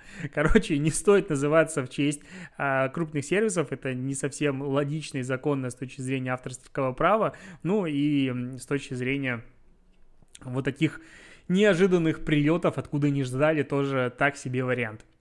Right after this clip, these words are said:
А что ещё тебе рассказать? Ну, к-, у Facebook, э, мессенджера и Instagram Директа, м, просто неделя фонтанирующая обновлениями,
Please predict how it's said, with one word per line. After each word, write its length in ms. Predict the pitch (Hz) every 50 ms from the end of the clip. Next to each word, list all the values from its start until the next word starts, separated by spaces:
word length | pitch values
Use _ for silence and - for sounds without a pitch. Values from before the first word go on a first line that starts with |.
| - - - 180 180 160 - -
А 320 | 151 151 156 156 156 147
что 180 | - - 262 294
ещё 220 | 302 - - 262
тебе 240 | 202 - 165 151 139
рассказать? 640 | 135 127 - - 131 127 127 120 110 113 - - -
Ну, 540 | 156 175 233 254 247 226 220 202 170 151 143
к-, 280 | - - - _ -
у 880 | - 196 170 196 202 190 180 170 160 156 147 143 139 135 135 135 131 131 - - -
Facebook, 440 | 165 170 160 156 170 190 202 175 - -
э, 400 | 143 139 139 139 135 135 135 131
мессенджера 640 | 131 160 190 - - 160 143 143 143 131 127 127 131
и 140 | 135 135
Instagram 440 | 147 139 - - 139 147 156 160 147
Директа, 720 | 135 135 139 156 160 156 - - 147 139 131 127 127 123 123
м, 220 | 139 160 160 135 - _
просто 380 | - 143 143 135 - - 139
неделя 480 | 127 131 135 135 135 143 151 151 139 139
фонтанирующая 880 | - - - 135 131 - 143 139 143 143 143 139 135 131 - - 135
обновлениями, 720 | 123 131 135 135 131 147 190 240 233 196 156 131 120 113